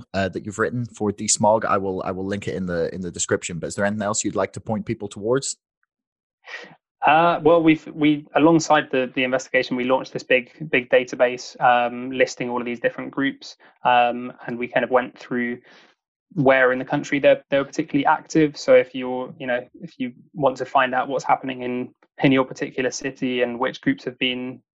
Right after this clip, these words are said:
Speaker 2: been particularly, um, vocal there on, on a particular scheme, um, then, then have a look at those. Um, there's also a big map of, of,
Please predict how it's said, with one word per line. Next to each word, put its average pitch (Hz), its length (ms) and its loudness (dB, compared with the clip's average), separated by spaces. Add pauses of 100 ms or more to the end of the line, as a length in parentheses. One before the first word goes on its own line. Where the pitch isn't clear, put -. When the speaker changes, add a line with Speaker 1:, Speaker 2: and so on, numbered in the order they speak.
(120)
Speaker 2:
been 127 240 -2
particularly, 123 580 -8 (320)
um, 123 260 0
vocal 127 360 2
there 143 440 2
on, 135 240 -4
on 135 140 -8
a 127 60 -8
particular - 400 -8
scheme, 151 460 -4 (380)
um, 123 360 2
then, 123 300 -2
then 123 120 -10
have - 140 -6
a 127 40 -4
look 123 200 -6
at - 80 -12
those. 135 480 0 (260)
Um, 120 240 4
there's 123 140 -4
also 123 220 0
a 117 40 0
big 127 220 -2
map 123 360 0
of, 120 240 -6 (200)
of, 120 340 0